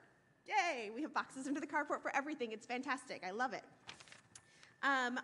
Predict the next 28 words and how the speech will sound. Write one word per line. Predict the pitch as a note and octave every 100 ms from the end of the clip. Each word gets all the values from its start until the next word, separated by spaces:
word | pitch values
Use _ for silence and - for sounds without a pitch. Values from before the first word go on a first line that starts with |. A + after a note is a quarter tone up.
| A#3+
also, | D4+ F#4+ D4 D4 G#4 - - _
along | - G#3 B3+ G4+
the | F4+ E4+
same | - F#4 D#4 A4
line, | F#3+ F3+ D#4+ - - - - -
the | D#4
thrift | - E4+ A4
shop | - D4 - - A#3+ A#3+
needs | D4+ E4 D4+ D#4+
volunteers. | B3+ B3+ D4 D4 - D#4 C#4 D#3 G2+ - - - - -
Um, | A3 A3+ A3 G#3+ - - _ -
a | C4
lot | C4+ F4+
of | A#4
people | G4 F#4+ -
I | C4+
don't | C4+ C4
know | B3+ B3
know | A#3 A#3+ C4
that | B3 -
we | A3
are | A3+
closely | G#3+ A3 A#3 A#3
associated | G#3+ A3+ C4 C#4+ C#4+
with | D4
the | D#4+
thrift | D#4 D4+
shop. | - E4+ E4